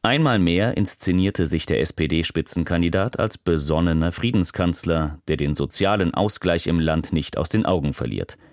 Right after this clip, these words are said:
An die Opposition appellierte Scholz, noch ausstehende Gesetzesvorhaben der verbliebenen rot-grünen Minderheitsregierung mitzutragen.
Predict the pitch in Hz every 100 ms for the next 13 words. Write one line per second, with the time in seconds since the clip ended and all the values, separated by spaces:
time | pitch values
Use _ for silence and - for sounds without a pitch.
0 | - _ _ - 82 - 82 85 85 80
1 | 92 113 147 - 107 101 104 - 95 92
2 | 104 - - 76 - - 85 - 85 80
3 | 80 76 90 - 90 - 90 82 87 90
4 | 98 85 76 69 73 85 76 73 71 78
5 | 85 - 78 92 87 76 76 90 82 82
6 | 78 - 85 87 87 110 139 - - -
7 | 53 60